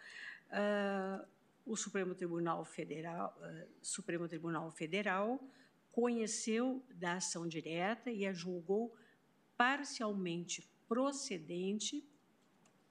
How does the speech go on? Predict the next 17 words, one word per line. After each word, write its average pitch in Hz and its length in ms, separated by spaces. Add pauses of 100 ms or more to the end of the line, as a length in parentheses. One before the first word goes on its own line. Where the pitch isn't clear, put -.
(920)
para 220 300
dar 208 200
interpretação 196 960
conforme 208 1000
ao 180 160
artigo 180 380
quarto 185 640
da 165 160
Lei 165 140
Federal 160 540
nove 151 240
mil 185 220
quinhentos 233 320
e - 20
vinte 220 220
e - 20
sete, - 580